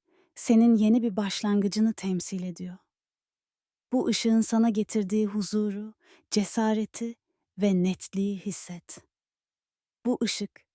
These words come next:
seninle birlikte her adımında olacak. Artık stres ve kaygının bu ışığın yanında küçücük kalacağını biliyorsun. Çünkü senin içsel ışığın her şeyden daha güçlü. Şimdi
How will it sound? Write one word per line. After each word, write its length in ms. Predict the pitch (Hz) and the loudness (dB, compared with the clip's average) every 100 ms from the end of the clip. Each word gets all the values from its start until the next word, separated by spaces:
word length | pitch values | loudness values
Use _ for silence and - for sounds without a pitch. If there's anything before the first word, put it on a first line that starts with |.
| _ | _
seninle 560 | - - 220 240 233 202 | -6 2 4 6 4 0
birlikte 420 | 214 202 - 220 | -4 -4 -6 -8
her 360 | 196 - 254 247 | -8 -2 0 0
adımında 480 | 220 202 202 202 214 | 0 2 2 0 -2
olacak. 440 | 196 185 170 180 _ _ _ _ _ _ _ _ _ _ | -4 -6 -8 -14 _ _ _ _ _ _ _ _ _ _
Artık 400 | 226 247 254 240 | 0 0 0 -6
stres 460 | - - 269 262 - | -8 -6 -2 -2 -2
ve 60 | 233 | -4
kaygının 640 | 226 220 208 220 240 285 _ _ _ _ | -2 -2 0 0 0 -2 _ _ _ _
bu 140 | 269 240 | 0 0
ışığın 360 | - 220 208 | 0 0 0
yanında 460 | 202 208 208 202 208 - | 0 0 0 -2 -6 -6
küçücük 480 | 294 262 214 220 | -4 -4 -6 -6
kalacağını 600 | - 214 214 208 208 220 | -4 -2 0 0 0 -2
biliyorsun. 520 | 208 196 190 170 - 175 _ _ _ _ _ _ _ _ _ - | -4 -6 -10 -12 -16 -20 _ _ _ _ _ _ _ _ _ -6
Çünkü 380 | - 262 247 226 | 2 2 2 -2
senin 380 | 226 226 226 - | 2 2 2 0
içsel 460 | 214 - 262 269 - | -4 -2 0 0 0
ışığın 520 | 214 - 190 196 220 _ _ - | -4 -4 -6 -6 -10 _ _ -10
her 280 | - 269 | -2 0
şeyden 600 | 269 - 202 190 208 220 | 0 -2 -4 -2 0 0
daha 240 | 196 175 190 | -2 -6 -8
güçlü. 420 | 170 - - 170 _ _ _ _ _ _ _ _ _ _ _ | -10 -14 -16 -20 _ _ _ _ _ _ _ _ _ _ _
Şimdi 580 | - - 202 180 175 | -10 -4 -2 -4 -6